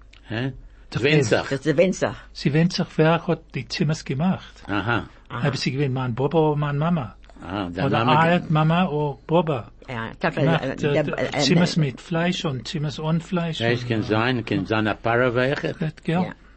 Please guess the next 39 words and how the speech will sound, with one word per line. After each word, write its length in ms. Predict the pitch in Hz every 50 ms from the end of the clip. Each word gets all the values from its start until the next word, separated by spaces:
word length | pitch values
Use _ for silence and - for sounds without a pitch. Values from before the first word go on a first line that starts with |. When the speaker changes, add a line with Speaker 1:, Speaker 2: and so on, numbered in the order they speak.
| - - - - - - 160
Speaker 2:
Okay. 180 | - - 147 156
Speaker 1:
Okay, 280 | - - - 117 - -
what 180 | 113 135 160 175
is 160 | 180 156 156
a 60 | 156
tribe? 580 | 160 - - 170 160 143 120 95 80 78 - - - - - - - - - - - - - - - - - - - -
Speaker 2:
A 100 | - 202
tr-, 220 | 190 - - - -
Shevet. 640 | - - - - 190 190 151 120 104 - - - - - - - -
Speaker 1:
Very 240 | 92 95 98 117 135
good. 320 | 131 - 277 262 - - - - - -
You're 140 | 120 123 131
very 280 | 233 240 226 160 90 87
good. 300 | - 104 110 98 - - - -
Speaker 3:
Das 180 | 175 180 -
ist 100 | 185 165
ein 140 | 170 160 180
jiddische 420 | 185 220 320 359 330 - 294 269 254
Wort, 160 | 202 107 -
ein, 160 | - 160 - -
ein, 180 | 165 170 -
Speaker 1:
It's 100 | 165 165
Speaker 3:
ein 60 | 127
Speaker 1:
a 40 | - -
Speaker 3:
hebräische 440 | - 196 214 240 - - 113 143 156
Speaker 1:
He-, 40 | 139
Speaker 3:
Wort. 140 | 127 -
Speaker 1:
Hebrew 400 | 113 131 143 147 131 143 151 151 135
word 260 | 131 135 135 139 127
and 140 | 131 123 127
it's 140 | 123 110 -
Yiddish 380 | 131 131 127 127 120 - - -
too. 200 | - 113 92 - - - -
Speaker 3:
Ah, 300 | 143 156 151 - - 151
okay. 280 | 160 - - 160 196 226 - - - - - - - - - -
Speaker 1:
Okay, 440 | 117 117 117 - - 120 113 - - - - - -
what 360 | - - 95 123 160 160 160 160
is, 300 | 151 151 147 135 113 - - - - - - -
uh, 300 | 117 120 120 117 117